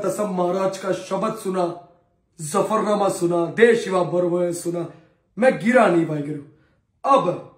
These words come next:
इससे एक और बड़ा evidence जो कि वो दिखाना भी जरूरी है कि विकी थॉमस यानी मैं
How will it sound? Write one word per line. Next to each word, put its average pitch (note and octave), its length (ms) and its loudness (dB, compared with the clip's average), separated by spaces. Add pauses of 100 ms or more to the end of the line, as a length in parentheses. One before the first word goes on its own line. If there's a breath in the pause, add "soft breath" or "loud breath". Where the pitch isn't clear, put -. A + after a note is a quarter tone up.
(920)
इससे C#4+ 420 -4 (140)
एक C#4 200 2
और A#3+ 200 6
बड़ा G#3 280 2
evidence F3+ 600 -2
जो F#3+ 160 0 (340)
कि G#3+ 140 -8
वो G3+ 200 0
दिखाना G3+ 500 0
भी A#3+ 140 -2
जरूरी F3 440 -2
है F#3+ 80 -2 (1040)
कि E4+ 140 0 (540)
विकी D4+ 380 0
थॉमस A#3+ 460 4 (320)
यानी G#3 320 0
मैं A#3 240 4